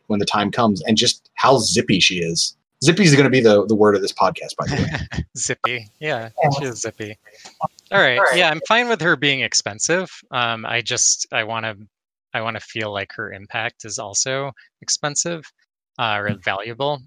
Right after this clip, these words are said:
Speaker 2: And
Speaker 1: Mm-hmm.
Speaker 2: the number of shield guards that we see now is, uh, I, I don't wanna say egregious, but I'm gonna say egregious. There's a lot. There's a
Speaker 1: Well,
Speaker 2: lot of, uh,
Speaker 1: hopefully giving her the Weapon Master sword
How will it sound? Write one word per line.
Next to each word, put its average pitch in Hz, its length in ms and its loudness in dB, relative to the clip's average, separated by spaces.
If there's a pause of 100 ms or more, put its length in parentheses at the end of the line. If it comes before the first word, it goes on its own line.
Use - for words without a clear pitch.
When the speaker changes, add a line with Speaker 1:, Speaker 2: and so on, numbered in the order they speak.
(140)
Speaker 2:
And 120 200 -6
Speaker 1:
Mm-hmm. 160 200 4
Speaker 2:
the - 280 -12
number 139 200 -2
of 120 100 -2
shield 107 320 -2
guards 120 340 -4
that 127 120 -4
we 123 100 -8
see 120 240 -6
now 113 320 -4
is, - 480 -4 (460)
uh, - 80 -16 (200)
I, 110 140 -6 (240)
I 117 80 -6
don't 104 120 -6
wanna 98 180 -10
say 101 200 -8
egregious, 101 640 -10
but 98 160 -12
I'm 95 140 -14
gonna 95 180 -14
say 98 200 -12
egregious. 98 640 -16 (340)
There's 120 160 -4
a 120 40 -6
lot. 92 320 -4 (320)
There's 98 140 -16
a 98 40 -16
Speaker 1:
Well, 151 160 6
Speaker 2:
lot 135 140 6
of, - 60 -2 (360)
uh, 95 80 -18 (520)
Speaker 1:
hopefully 170 320 4
giving 139 260 4
her 123 160 2
the 110 280 2
Weapon 107 260 2
Master 104 320 2
sword 95 600 4